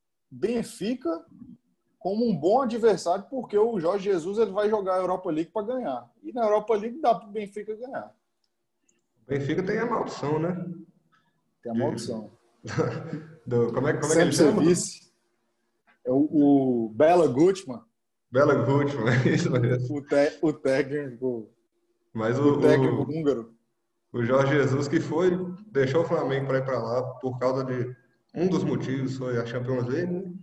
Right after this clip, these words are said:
Speaker 2: Fez feio no, no, na fase classificatória. Vai, com
Speaker 1: Foi.
Speaker 2: certeza vai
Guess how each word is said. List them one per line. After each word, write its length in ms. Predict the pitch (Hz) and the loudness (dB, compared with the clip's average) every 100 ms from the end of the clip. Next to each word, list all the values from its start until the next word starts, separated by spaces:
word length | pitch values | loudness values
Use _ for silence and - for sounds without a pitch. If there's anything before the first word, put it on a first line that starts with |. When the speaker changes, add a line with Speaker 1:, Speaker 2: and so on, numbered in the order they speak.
| - _ _ _ _ _ _ _ _ _ | -20 _ _ _ _ _ _ _ _ _
Speaker 2:
Fez 360 | _ 135 147 | _ -4 -4
feio 460 | 135 - 151 185 185 | -6 -4 0 0 2
no, 160 | 151 120 | 0 -2
no, 400 | 117 110 101 - - _ _ _ _ _ _ _ - | -4 -4 -8 -12 -20 _ _ _ _ _ _ _ -10
na 200 | 117 113 | -6 -6
fase 280 | 113 117 - | -4 -8 -6
classificatória. 800 | 113 - 117 117 117 156 190 185 190 - - - | -10 -6 -6 -4 -4 -4 -4 -8 -12 -16 -20 -14
Vai, 400 | 110 131 131 - | -6 -6 -6 -8
com 160 | 185 | -6
Speaker 1:
Foi. 140 | 226 208 | -4 -2
Speaker 2:
certeza 360 | 139 131 165 | -2 -4 -6
vai 140 | 185 | -6